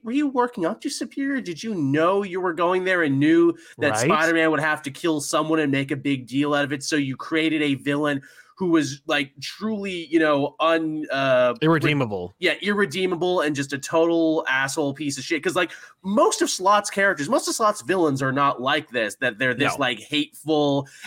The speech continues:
Speaker 1: and murderous and just, like, the absolute worst. And it makes me think that Slott was actually planning, like, three moves ahead with this guy,
Speaker 2: Yeah.
Speaker 1: knowing that he would be killed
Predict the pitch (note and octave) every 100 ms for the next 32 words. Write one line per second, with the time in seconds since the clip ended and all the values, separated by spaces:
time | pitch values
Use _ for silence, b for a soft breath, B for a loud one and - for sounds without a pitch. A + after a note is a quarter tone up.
0 | B C#3+ C#3+ C#3 C#3 C#3 D3 D3 D3 D3
1 | C#3+ B2+ C3 C3 C3+ C3 B2+ A2+ A#2+ -
2 | - C#3 C3+ - A2 A2+ C#3 C#3+ D#3+ D3
3 | G3 G3+ F3+ D3 F3 D3 C3+ - C#3+ D#3
4 | C#3 C3+ D3 C#3 C3+ C3+ - B2 - D3
5 | C#3 C3+ A2+ A#2 - - C3+ C3 B2+ A#2+
6 | A2+ C3+ B2+ A2+ - A2 - A2 G2 A2
7 | G3 E4+ E4 E3 F3 G#3+ G3 F#3 E3 D3+
8 | C#3+ D3 C#3+ C#3 C3 F#3 D#3+ C3